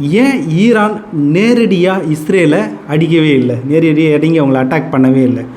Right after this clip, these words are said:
நிறைய வாய்ப்புகள் அவங்க சொ-, நிறைய வாய்ப்புகள் இருந்தும் கூட ஏன் அந்த, என்னென்ன அந்த வாய்ப்புகள்ன்றதையும் நம்ம பார்க்கலாம். அதே மாதிரி வந்து in turn இவங்களும் இஸ்ரேலும் வந்து ஏன் திருப்பி வந்து ஈ-, அஹ், ஈரானுக்கு போயிட்டு அவங்களும் அட்டாக் பண்ணவே இல்லை?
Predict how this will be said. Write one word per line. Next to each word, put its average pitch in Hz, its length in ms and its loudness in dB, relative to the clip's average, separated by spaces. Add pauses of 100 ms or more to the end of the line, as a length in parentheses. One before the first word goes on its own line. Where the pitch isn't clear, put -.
(440)
நிறைய 165 300 2
வாய்ப்புகள் 170 540 0
அவங்க 151 300 2
சொ-, 160 300 -4
நிறைய 233 240 2
வாய்ப்புகள் 214 460 2
இருந்தும் 170 360 2
கூட 135 260 -4
ஏன் 220 140 0
அந்த, 180 160 2
என்னென்ன 196 280 2
அந்த 156 140 2
வாய்ப்புகள்ன்றதையும் 160 720 2
நம்ம 131 180 2
பார்க்கலாம். 127 380 -2 (640)
அதே 233 200 2
மாதிரி 226 240 2
வந்து 196 240 0
in 180 140 -2
turn 190 320 -2 (140)
இவங்களும் 202 380 2
இஸ்ரேலும் 208 480 2
வந்து 156 360 0
ஏன் 180 240 0
திருப்பி 226 300 0
வந்து 170 240 0
ஈ-, 151 140 0
அஹ், 135 480 0
ஈரானுக்கு 190 460 2
போயிட்டு 151 400 0 (360)
அவங்களும் 190 340 2
அட்டாக் 165 340 -4
பண்ணவே 143 260 2
இல்லை? 117 200 -2